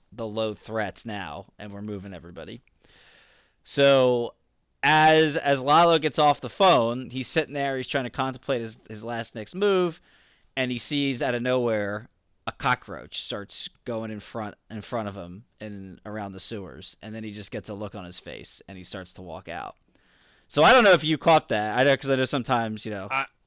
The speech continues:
Speaker 2: I, I did not figure, I did not put two and two together that he was gonna go to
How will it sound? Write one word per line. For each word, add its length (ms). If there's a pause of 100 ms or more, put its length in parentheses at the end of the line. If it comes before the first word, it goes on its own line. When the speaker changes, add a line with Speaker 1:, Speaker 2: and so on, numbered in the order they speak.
(160)
Speaker 2:
I, 240
I 200
did 120
not 280 (400)
figure, 520
I 140
did 160
not 260
put 140
two 120
and 100
two 100
together 380
that 100
he 80
was 180
gonna 200
go 240
to 120